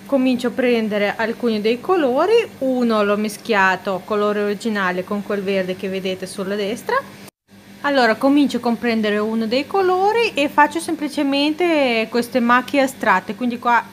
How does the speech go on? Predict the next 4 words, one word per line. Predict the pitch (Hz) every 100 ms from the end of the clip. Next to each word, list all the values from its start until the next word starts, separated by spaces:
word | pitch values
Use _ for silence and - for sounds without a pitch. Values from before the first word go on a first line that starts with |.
| -
assolutamente | 196 - 233 220 208 233 233 247 247 277 269 226
nulla | 214 220 220 226 254
di | 220
difficile. | 208 285 - 190 190 185